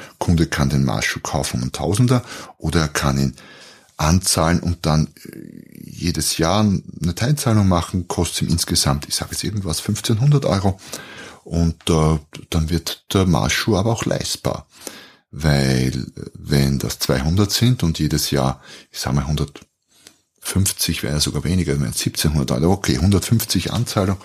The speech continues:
oder hundertfünfzig Teilzahlung jedes Jahr. Dafür darf er ihn aber auch vorbeibringen und der Schuster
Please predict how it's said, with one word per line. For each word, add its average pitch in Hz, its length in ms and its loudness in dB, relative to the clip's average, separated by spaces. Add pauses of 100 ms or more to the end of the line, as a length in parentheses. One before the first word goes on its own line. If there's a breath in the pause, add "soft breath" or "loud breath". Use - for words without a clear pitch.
(100)
oder 87 180 0
hundertfünfzig 95 640 0
Teilzahlung 110 520 0
jedes 73 280 -2
Jahr. 151 220 2 (320 loud breath)
Dafür - 240 0
darf 62 220 0
er - 120 -2
ihn 78 160 2
aber 65 240 -6
auch - 120 -10
vorbeibringen 98 680 2
und 78 160 0
der 76 60 -2
Schuster - 480 -2